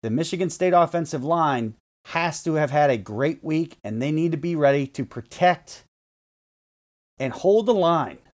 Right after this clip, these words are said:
this week, or you're gonna see Michigan State quickly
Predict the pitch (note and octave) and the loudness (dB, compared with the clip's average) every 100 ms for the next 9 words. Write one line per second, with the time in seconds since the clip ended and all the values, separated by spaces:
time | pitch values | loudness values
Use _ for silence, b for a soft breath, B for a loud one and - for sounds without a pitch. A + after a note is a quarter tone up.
0 | _ C3+ B2+ A#2 F#2+ - - A#2+ A#2+ E3 | _ -6 -6 -8 -12 -16 -12 -8 -4 -4
1 | F#3+ F#3 - D#3+ C#3 C#3 A#2+ A2+ - B2+ | -4 -4 -4 -2 -2 -4 -8 -8 -6 -6
2 | A2+ - F3+ F#3 F3+ D3+ | -6 -4 -4 -2 -2 -4